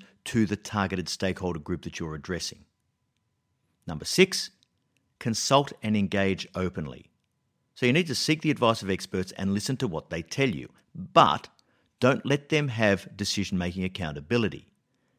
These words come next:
Now, I love a legal opinion as much as the next person, but I don't always follow it.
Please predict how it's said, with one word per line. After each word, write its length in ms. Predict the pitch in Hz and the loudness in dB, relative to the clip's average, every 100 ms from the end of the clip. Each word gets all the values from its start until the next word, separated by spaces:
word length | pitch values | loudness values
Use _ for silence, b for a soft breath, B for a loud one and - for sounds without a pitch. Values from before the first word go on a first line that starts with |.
| - | -12
Now, 80 | - | -2
I 140 | 131 165 | 2 4
love 580 | 117 110 117 139 147 | 4 4 4 4 4
a 60 | 107 | 2
legal 280 | 98 117 92 | 4 4 2
opinion 320 | 87 92 85 | -2 -2 -2
as 120 | 85 | -4
much 180 | 87 - | -6 -6
as 120 | - | -8
the 60 | 87 | -6
next 180 | 110 - | -6 -4
person, 340 | 85 - 71 b b | -8 -8 -12 b b
but 200 | 143 - | 0 0
I 80 | 175 | -2
don't 220 | 170 92 | 0 -2
always 260 | 78 76 92 | -2 -4 -6
follow 400 | - 165 160 71 | -2 0 2 -2
it. 120 | - | -8